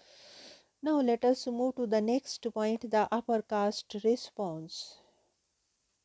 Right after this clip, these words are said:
The increasing visibility of both Dalits and other backward classes has led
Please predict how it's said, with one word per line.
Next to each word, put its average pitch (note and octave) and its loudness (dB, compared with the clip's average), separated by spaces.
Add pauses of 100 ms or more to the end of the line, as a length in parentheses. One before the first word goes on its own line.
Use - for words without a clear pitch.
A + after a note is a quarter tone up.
(840)
The C#4+ 8
increasing D4+ 6
visibility B3+ 4
of B3 6
both A#3 6
Dalits A3 4
and A3 4
other A3+ 6
backward G#3+ 0
classes G#3+ 2
has G#3 2
led G#3 4